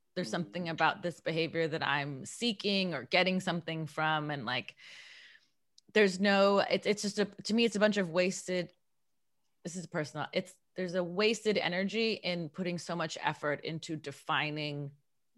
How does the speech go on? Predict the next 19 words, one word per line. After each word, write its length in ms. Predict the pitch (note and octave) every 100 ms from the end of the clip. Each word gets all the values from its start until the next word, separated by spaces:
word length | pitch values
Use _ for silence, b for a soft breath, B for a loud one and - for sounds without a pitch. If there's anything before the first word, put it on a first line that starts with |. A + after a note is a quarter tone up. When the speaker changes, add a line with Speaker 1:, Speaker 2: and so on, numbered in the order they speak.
| _ _ -
Speaker 1:
the 100 | E3+
nuances 680 | F3 F#3 F3 D#3 E3 D#3+
of 100 | D3+
someone 340 | - D#3 C#3+ C#3+
else's 320 | C#3+ - D3+
shitty 360 | - D#3+ D3 D3
behavior 720 | C#3+ C3 B2+ C#3 C3 A#2+ - -
when, 220 | C#3 B2
like, 240 | B2 B2 - _ _ _ _ _ _ _ _ _ _ _ _ _
I 180 | - F3
can 160 | E3+ F3+
only 200 | E3 D#3+
control, 420 | E3+ D#3+ D#3+ C#3+
like, 200 | C#3 C3+
how 220 | B2 C3
I 80 | B2+
respond 540 | B2 B2+ - A#2+ A#2 -
to 120 | A#2+
it 160 | A#2+